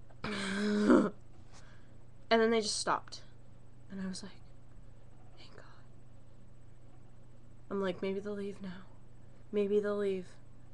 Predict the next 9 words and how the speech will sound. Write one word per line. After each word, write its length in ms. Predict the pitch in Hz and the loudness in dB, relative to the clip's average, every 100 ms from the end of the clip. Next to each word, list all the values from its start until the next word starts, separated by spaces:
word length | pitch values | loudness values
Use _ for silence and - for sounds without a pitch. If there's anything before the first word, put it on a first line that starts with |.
| - - - - - | -10 -10 -12 -12 -8
And 140 | 196 | -6
then, 280 | 196 208 196 196 - - - - - - - - - - | -2 0 -2 -6 -10 -10 -10 -12 -12 -12 -12 -10 -10 -8
twenty 240 | 196 190 | -4 -2
minutes 380 | 196 202 202 - | -2 -4 -6 -6
later, 300 | 208 202 196 190 - - - - - - | -6 -4 -6 -8 -12 -12 -10 -10 -10 -8
Ribbit, 540 | - 320 339 349 349 - - - - - - - | 0 4 4 4 0 -4 -10 -10 -10 -10 -10 -8
ribbit, 600 | - 95 - - - - - - - - - - - - | 2 6 8 8 6 2 0 -10 -10 -10 -10 -10 -8 4
ribbit. 580 | - 330 320 294 330 - - - - | 8 10 10 10 8 6 -10 -12 -12
Fuck! 680 | - 370 339 - - - | 12 12 12 12 12 0